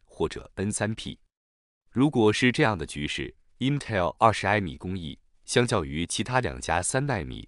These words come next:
工艺几乎是完胜的。三纳米对比两纳米的电晶体密度方面、效能方面、P P A方面，三星三G A P小于台积电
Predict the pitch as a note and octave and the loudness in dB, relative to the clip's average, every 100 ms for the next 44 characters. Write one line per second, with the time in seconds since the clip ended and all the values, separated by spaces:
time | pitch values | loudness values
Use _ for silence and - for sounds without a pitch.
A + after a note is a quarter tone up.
0 | - G2+ G#2 F2 C#2 - C#2 - C#2+ - | -8 -4 -2 -4 -8 -6 -6 -4 -6 -6
1 | B1 B1+ D#2 - B2 D#2+ - _ _ _ | -6 -8 -6 -4 -4 -6 -16 _ _ _
2 | _ _ _ - - C#3 C#3+ A2+ F2+ D2 | _ _ _ -6 2 4 6 4 2 -2
3 | D#2+ A2 D#2+ E2+ F2 C2+ D#2+ A#2 D#2+ C2 | 0 0 0 0 -2 -4 -2 -2 -2 -6
4 | C2+ C#2 C#3 A#2+ C3 C3 - - B2 D3+ | -8 0 0 2 0 -4 -6 -8 -4 -4
5 | - D2 D#2+ D#2 B1+ - _ _ - C#3+ | -4 -6 -6 -6 -8 -12 _ _ -2 0
6 | F#2 C2 D2 E2 D#2 B1+ - _ - - | 0 -2 -4 -4 -4 -10 -14 _ -8 -2
7 | C3+ - C3+ C3 F2+ D#2+ D2 B1 _ _ | -2 2 4 4 0 -6 -6 -10 _ _
8 | - - A#2 A2+ A2+ A2+ B2 B2+ - F#2 | -2 4 4 4 0 2 2 2 -2 -2
9 | G#2+ A#2 - G2 - C#2 A#1 C2+ C#2+ - | 0 0 0 -4 -4 -6 -8 -8 -8 -4
10 | - F2+ G#2 G2 - | -2 -2 -2 -4 -6